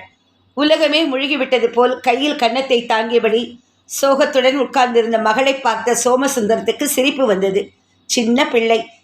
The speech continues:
என்று வாஞ்சையோடு நினைத்தார். "ஏ லல்லி, சங்கர் வரவில்லையா? அவனுக்கு ஏதும் அவசர வேலை வந்திருக்கும். நீ வேண்டுமானால் நம் புது வண்டியை எடுத்துக்கொண்டு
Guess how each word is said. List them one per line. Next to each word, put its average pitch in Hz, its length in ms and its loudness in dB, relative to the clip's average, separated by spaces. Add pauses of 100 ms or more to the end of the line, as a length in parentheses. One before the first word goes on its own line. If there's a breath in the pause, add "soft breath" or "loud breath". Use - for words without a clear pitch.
என்று 269 300 2
வாஞ்சையோடு 226 600 2
நினைத்தார். 196 540 0 (1080)
"ஏ 254 160 4
லல்லி, 240 400 2 (360)
சங்கர் 262 460 0
வரவில்லையா? 220 600 0 (520)
அவனுக்கு 254 420 0
ஏதும் 240 220 4
அவசர 269 420 2
வேலை 233 280 2
வந்திருக்கும். 226 540 0 (480 soft breath)
நீ 226 200 0
வேண்டுமானால் 262 600 0
நம் 226 220 -4
புது 269 280 0
வண்டியை 254 360 2
எடுத்துக்கொண்டு 240 560 2